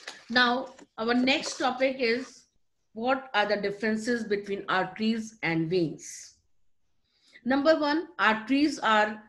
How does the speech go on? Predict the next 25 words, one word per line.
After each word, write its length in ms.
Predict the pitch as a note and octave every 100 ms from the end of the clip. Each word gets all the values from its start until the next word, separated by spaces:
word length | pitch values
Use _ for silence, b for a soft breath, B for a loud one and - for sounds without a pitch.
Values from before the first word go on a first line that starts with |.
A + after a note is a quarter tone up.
| _ _ -
located 640 | G#3+ A3 A#3 A3+ B3+ A3
deep 380 | F#3 A#3+ C#4 - - G#3
beneath 300 | G#3 G#3+ G#3+
the 140 | A3
skin 460 | G#3+ - A#3+ F4+ - _ _ _ _ -
and 320 | F#3+ G3+ F3
veins 400 | A3 B3+ D4 -
are 140 | G#3+
located 680 | G#3 G3+ G3+ G3+ G3+ G#3+ G#3+ - _
close 520 | - G3+ A3 A3+ - -
to 100 | F#3
the 160 | F3
skin. 460 | F3 - F3+ C3 - _ _ _ _ _ _ b b b b b
Arteries 640 | G#3+ A#3 A#3+ D4 E4 -
carry 340 | - A#3 A#3 A3
oxygenated 640 | G#3 A#3 A3+ A3 C4+ A3
blood 300 | A3+ A#3 A#3+ - _ _
away 340 | - G3 C4 C#4+
from 300 | - A3+ G#3+
the 100 | G3+
heart 340 | G3 G3 G#3 G#3+ - _
to 140 | G#3 F#3+
various 640 | G3+ G3+ G#3+ A#3 A#3+ - _ -
body 400 | F3 F3+ F3+ F#3
parts, 600 | - F#3+ G#3+ - - -